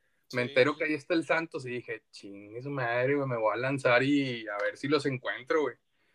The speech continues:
Speaker 1: Oye, güey, pues, ya ves cómo están los hoteles, güey, de que, pues, no puedes andar así nomás como que ahí mirujeando, güey. Me fui a la, al, al barecito, güey,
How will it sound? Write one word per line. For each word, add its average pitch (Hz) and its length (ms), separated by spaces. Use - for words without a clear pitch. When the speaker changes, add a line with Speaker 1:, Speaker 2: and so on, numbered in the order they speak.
Speaker 1:
Oye, 127 220
güey, 131 200
pues, 113 280
ya 117 200
ves 139 160
cómo 156 180
están 156 240
los 156 120
hoteles, 160 480
güey, 147 180
de 120 120
que, - 260
pues, 95 160
no 98 220
puedes 117 240
andar 120 220
así 120 200
nomás 120 380
como 127 320
que 104 200
ahí 104 180
mirujeando, 127 560
güey. 120 200
Me 123 140
fui 127 140
a 113 60
la, 147 240
al, 127 400
al 117 160
barecito, 123 520
güey, 233 180